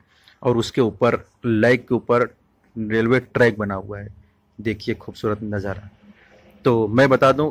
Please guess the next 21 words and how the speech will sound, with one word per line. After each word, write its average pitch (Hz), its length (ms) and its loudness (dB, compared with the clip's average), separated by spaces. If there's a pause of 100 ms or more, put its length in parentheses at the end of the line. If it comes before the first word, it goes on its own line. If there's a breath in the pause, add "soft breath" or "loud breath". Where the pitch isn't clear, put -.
इस - 400 -10
डैम 123 300 2
के 127 120 -2
बारे 117 240 2
में, 139 300 -4
इसको 123 240 -4
बोलते 117 300 -2
हैं 147 160 -4 (140)
ओबरा 113 280 0
डैम। 98 220 -6 (160)
ये 135 200 0
ओबरा 117 320 0
डैम 131 260 -4 (580 soft breath)
उत्तर 139 300 2
प्रदेश 139 320 2
के 160 140 -2
सोनभद्र 131 580 0
डिस्ट्रिक्ट 123 400 -2
में 131 180 0
पड़ता 127 360 -2
है, 147 200 -6